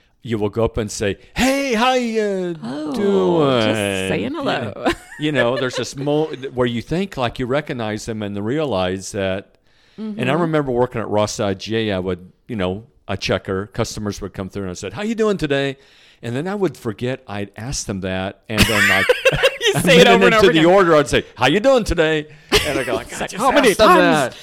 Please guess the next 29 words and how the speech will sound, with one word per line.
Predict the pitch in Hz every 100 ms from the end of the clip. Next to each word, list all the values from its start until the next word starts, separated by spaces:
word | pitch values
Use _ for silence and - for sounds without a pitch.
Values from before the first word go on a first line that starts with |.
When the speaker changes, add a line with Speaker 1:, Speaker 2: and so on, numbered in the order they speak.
| -
Speaker 2:
how | - 349
many | 381
Speaker 1:
And | 302
Speaker 2:
times | 277 339 320
is | 262
he | 269
gonna | 254
ask | 285 294 262
me | 233
how | -
I'm | 131
Speaker 1:
Right, | 123 104
Speaker 2:
doing? | 254 269
I'm |
Speaker 1:
yes. | 104 101 190
Speaker 2:
still | - 269
doing | 302 349 370
fine | 262 240 240 240
since | 226 208
the | 202
last | 190 202 -
fifteen | 190 185 - 180
seconds | 180 156 165 160
the | 202
last | 170 160 -
time | 151
he | 151
asked. | 147 -
Speaker 1:
Yes. | 120 104 - -